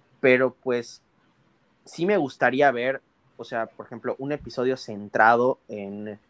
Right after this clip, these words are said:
en, en, en Tony Stark, de, o sea, que haya pasado algo totalmente diferente. Sabemos que, pues, él va a estar muy involucrado en el episodio de Killmonger, pero no lo sé, o sea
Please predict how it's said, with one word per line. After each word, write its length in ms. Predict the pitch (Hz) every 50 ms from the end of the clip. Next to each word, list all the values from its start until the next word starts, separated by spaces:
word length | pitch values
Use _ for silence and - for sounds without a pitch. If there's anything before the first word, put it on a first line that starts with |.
| _ _ _ _ _ _ _ _ _ _ -
en, 260 | 107 104 95 92 - -
en, 800 | 107 107 104 104 104 107 104 104 104 104 104 101 104 101 98 101 _ _ _ _
en 160 | - 123 127 120
Tony 260 | - 160 160 170 160
Stark, 400 | 147 - _ 143 131 143 151 _ _ _ _ _ _ _
de, 160 | 135 123 - _ _
o 100 | _ -
sea, 160 | - - 127 -
que 200 | _ 135 120 - _
haya 240 | - 135 143 151 147
pasado 380 | _ 127 - - 123 131 - _
algo 220 | 117 131 127 135
totalmente 500 | 127 - 107 - 117 117 120 120 120 127 117
diferente. 440 | 104 95 _ - 98 98 90 92 -
Sabemos 400 | - 127 147 175 196 214 202 -
que, 200 | 156 127 110 _ _
pues, 220 | - 104 - - _
él 140 | - 127 131 143
va 40 |
a 40 | 143
estar 180 | 139 - 143 139
muy 160 | 139 139 139
involucrado 440 | 147 147 131 117 107 104 - 117 123
en 60 | 117
el 60 | 110 104
episodio 380 | 104 _ - - 127 123 120
de 80 | 110 101
Killmonger, 600 | _ - 117 113 110 107 110 135 180 185 127 107 _ _ _ _ _ _ _ _ _ _ _ _ _ _ _ _ _ _ _ _ _ _ _ _ _ _ _ _ _ _ _
pero 540 | 127 117 117 117 117 117 117 113 113 - _
no 160 | 117 131 135
lo 80 | 131 127
sé, 220 | - - 107 95 _ _ _ _ _
o 100 | - 104
sea 280 | - - 117 113 107